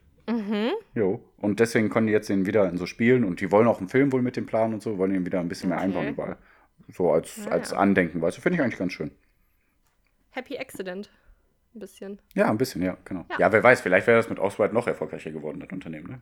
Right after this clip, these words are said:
Speaker 2: Kann man auch nicht, weiß man auch nicht genau. Aber ich glaub, Mickey Mouse war schon eine gute Entscheidung.
Speaker 1: Ich mein,
Speaker 2: Ja.
Speaker 1: Oswald.
Speaker 2: Ja, Oswald, okay, stimmt. Das ist ein
Speaker 1: Mickey,
Speaker 2: doofer Name.
Speaker 1: Oswald.
Speaker 2: Ja,
Speaker 1: Das ist ein
Speaker 2: ja,
Speaker 1: dummer Name.
Speaker 2: ja, ja, stimmt schon.
Speaker 1: Ja.
Speaker 2: Ja, und, äh, mit den Giftgasmasken, ne?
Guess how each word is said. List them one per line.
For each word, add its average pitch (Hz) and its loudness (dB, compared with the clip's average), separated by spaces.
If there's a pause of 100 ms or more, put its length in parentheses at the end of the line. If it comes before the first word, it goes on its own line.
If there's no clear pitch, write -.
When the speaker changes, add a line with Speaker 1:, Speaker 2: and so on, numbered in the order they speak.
Speaker 2:
Kann - -16
man 101 -12
auch - -12
nicht, - -16 (320)
weiß - -8
man 101 0
auch 85 0
nicht 90 -6
genau. 82 -6
Aber 110 2
ich 90 0
glaub, 92 0
Mickey 95 -2
Mouse 80 -6
war 80 -6
schon 78 -10
eine 73 -12
gute 80 -10
Entscheidung. - -8 (1300)
Speaker 1:
Ich - -20
mein, - -20
Speaker 2:
Ja. - -2
Speaker 1:
Oswald. - -10 (640)
Speaker 2:
Ja, 101 0
Oswald, 73 -6
okay, 80 -4
stimmt. 78 -8
Das 202 -6
ist 196 -4
ein - -8
Speaker 1:
Mickey, 196 -6
Speaker 2:
doofer 190 -8
Name. 180 -6
Speaker 1:
Oswald. 185 -10 (100)
Speaker 2:
Ja, 82 -6 (100)
Speaker 1:
Das - -14
ist 76 -6
ein 73 -6
Speaker 2:
ja, - -8
Speaker 1:
dummer - -12
Name. 76 -10 (140)
Speaker 2:
ja, - -6
ja, - -4
stimmt - -8
schon. - -6
Speaker 1:
Ja. - -6 (260)
Speaker 2:
Ja, 123 6
und, 139 6
äh, 127 6
mit 123 0
den 104 0
Giftgasmasken, 120 0
ne? 117 -2